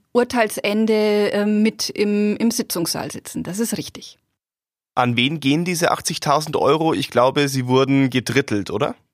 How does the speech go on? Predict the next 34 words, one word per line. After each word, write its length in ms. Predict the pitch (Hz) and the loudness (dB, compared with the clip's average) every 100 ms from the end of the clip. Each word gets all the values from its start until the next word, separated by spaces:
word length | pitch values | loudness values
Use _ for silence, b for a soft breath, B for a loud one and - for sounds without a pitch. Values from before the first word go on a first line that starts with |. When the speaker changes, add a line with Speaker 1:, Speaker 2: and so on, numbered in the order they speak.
| _ | _
Speaker 1:
Genau, 420 | 208 208 240 339 - | -6 -2 0 0 -4
soll 220 | - 220 | -4 -4
ich 60 | |
das 100 | - | -2
auflisten? 480 | 262 262 294 294 254 | -2 0 -2 -2 -2
Also 100 | 214 | -2
es 140 | 208 - | -4 0
gingen, 720 | 240 233 226 226 220 220 208 | 2 4 4 2 2 2 0
Speaker 2:
Gerne. 60 | |
Speaker 1:
ähm, 520 | - 202 196 190 190 190 B B B B | -2 -2 -2 0 -2 -4 B B B B
vierzigtausend 720 | - 254 254 240 233 220 214 | -2 0 -2 0 0 0 0
Euro 300 | 214 214 220 | 2 2 2
gehen 240 | 214 208 | 0 0
an 80 | 190 | 0
die 80 | 196 | 0
Landesjustizkasse, 1300 | 190 190 196 233 - - 294 - 277 254 - 254 247 | 0 0 0 0 0 -2 -2 -2 -2 0 2 2 2
zwanzigtausend 880 | 226 202 226 - 214 190 202 - | 0 0 -2 -6 -2 0 -2 -4
Euro 560 | 185 196 202 196 196 196 B B B B _ | -2 0 0 2 0 0 B B B B _
an 200 | 190 185 | -2 0
die 120 | 180 | -2
Diakonie, 1040 | 170 185 196 - 190 185 226 285 294 277 _ _ _ | -4 0 -2 -2 -2 2 4 6 4 0 _ _ _
Erziehungs- 680 | 196 190 - 226 226 214 - | -6 -4 0 2 2 2 -2
und 340 | 190 170 156 - | -4 -4 -4 -4
Eheberatungsstelle 1200 | 202 277 277 269 277 285 - - 262 254 262 262 B B B B _ - | 0 0 2 0 2 0 0 -2 0 2 0 0 B B B B _ -2
und 420 | 208 214 214 - | 2 4 2 0
weitere 320 | 190 202 220 | 0 0 -4
zwanzigtausend 800 | - 208 202 208 208 196 196 190 | -2 -2 -2 -6 -2 0 0 0
Euro 360 | 185 190 196 | 0 2 2
gehen 380 | 180 185 180 175 | 0 -2 -2 -2
an 100 | 160 | 0
das 180 | 175 208 | -2 -2
Frauenhaus 580 | - 170 170 160 - - | -2 0 0 -2 -6 -6
in 120 | - | -4
Regensburg. 760 | 160 - - - 180 160 - | -6 -6 -10 -10 -10 -12 -14